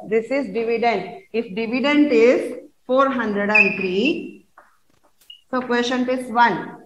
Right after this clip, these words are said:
See, this is dividend. This is divisor. This is dividend. So I have written here. What I have written here? Dividend I have written. Okay. So here you want the answer.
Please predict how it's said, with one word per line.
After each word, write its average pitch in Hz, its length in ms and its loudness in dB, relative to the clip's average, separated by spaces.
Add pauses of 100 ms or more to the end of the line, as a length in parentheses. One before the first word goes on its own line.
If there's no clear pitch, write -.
(560)
See, 254 160 0
this 226 260 4
is - 440 2 (100)
dividend. 247 840 2 (400)
This 233 260 0
is 247 140 -4
divisor. 233 840 4 (140)
This 233 160 -4
is 269 200 0
dividend. 220 520 4
So 240 80 2
I 214 60 6
have 214 100 6
written 240 340 4
here. 247 540 2 (600)
What 262 200 4
I 277 40 8
have 262 140 8
written 254 300 6
here? 247 640 4
Dividend 247 580 2
I 240 60 8
have 226 180 6
written. 208 420 4 (100)
Okay. 254 520 2
So 269 640 4
here 262 260 6
you 277 120 2
want 240 260 6
the 254 80 4
answer. 220 680 2